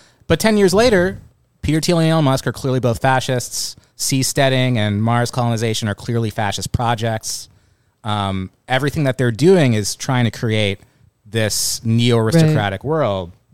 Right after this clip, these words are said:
Speaker 1: Uh, and I, you know, in Gramsci, he says that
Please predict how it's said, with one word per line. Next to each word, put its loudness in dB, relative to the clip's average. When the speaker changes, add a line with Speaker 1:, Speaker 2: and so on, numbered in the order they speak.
Speaker 1:
Uh, -2
and 0
I, -6
you -2
know, 0
in -2
Gramsci, 0
he -4
says -2
that -2